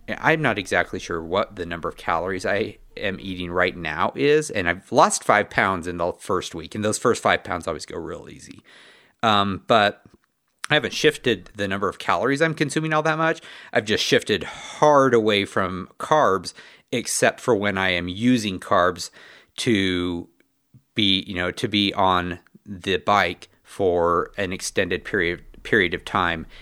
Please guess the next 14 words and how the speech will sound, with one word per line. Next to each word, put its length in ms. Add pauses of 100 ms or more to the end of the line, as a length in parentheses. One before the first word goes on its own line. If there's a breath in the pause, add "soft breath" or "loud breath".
(160 loud breath)
and 140
I 100
don't 240
want 260
my 760
energy 540
to 140
crash 480
through 200
the 100
floor 600
while 180
I'm 140
riding. 300